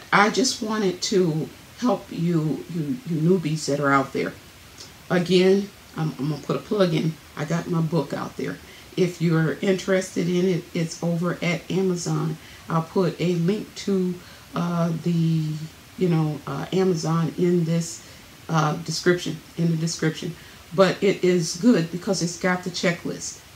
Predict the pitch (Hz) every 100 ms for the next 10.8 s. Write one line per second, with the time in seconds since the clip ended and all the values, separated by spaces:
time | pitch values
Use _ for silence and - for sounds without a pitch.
0 | - - - - 139 139 - - - 160
1 | 135 - 190 - - 180 - 165 165 180
2 | 165 180 175 - 160 151 151 - 156 139
3 | 151 147 175 185 175 185 262 185 156 -
4 | 185 - - - - - 170 170 165 131
5 | - 180 180 180 170 160 165 156 156 185
6 | 175 - - - 185 190 180 - 233 -
7 | 190 196 - 185 165 165 165 185 196 165
8 | - 180 247 208 196 - 180 190 185 -
9 | 247 196 247 214 165 123 - - - 156
10 | 185 196 202 - 190 196 202 214